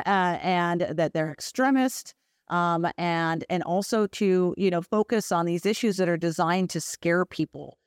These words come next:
you know, like abortion, for instance, and some of the cultural issues, claiming that if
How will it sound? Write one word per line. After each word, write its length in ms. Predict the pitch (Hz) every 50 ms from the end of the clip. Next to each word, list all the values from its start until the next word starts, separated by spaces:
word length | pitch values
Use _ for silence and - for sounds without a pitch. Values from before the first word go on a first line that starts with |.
| _ _ _ -
you 100 | 185 185
know, 140 | 165 147 -
like 220 | - 175 165 151 -
abortion, 640 | 160 151 - - 143 151 156 147 - - 156 147 139
for 140 | - - 151 151
instance, 440 | 151 147 - - - 147 143 -
and 120 | - 151 139
some 180 | - - 151
of 60 | 151 147
the 60 | 151
cultural 560 | - - - 160 151 - - 160 156 151 151
issues, 360 | 156 147 - - 147 151 -
claiming 400 | - - 151 147 147 151 151 156
that 160 | 139 147 147
if 140 | 151 156 147